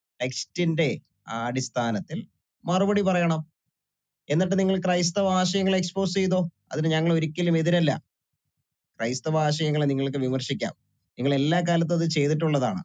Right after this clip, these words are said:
അത് മാത്രമേ നിങ്ങൾ ചെയ്തിട്ടുള്ളൂ എന്നുള്ളതാണ്, ആയിരുന്നു പ്രശ്നം. ഞങ്ങൾ ഇസ്ലാമിലേക്ക്,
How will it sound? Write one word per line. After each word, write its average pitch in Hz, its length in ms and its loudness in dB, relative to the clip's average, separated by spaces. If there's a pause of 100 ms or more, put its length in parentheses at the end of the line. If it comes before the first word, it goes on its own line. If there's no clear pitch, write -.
(120)
അത് 135 140 -2
മാത്രമേ 156 640 2
നിങ്ങൾ 185 220 2
ചെയ്തിട്ടുള്ളൂ 175 600 0
എന്നുള്ളതാണ്, 160 720 2
ആയിരുന്നു 151 420 2
പ്രശ്നം. 127 460 -4 (800)
ഞങ്ങൾ 143 240 2
ഇസ്ലാമിലേക്ക്, 185 800 0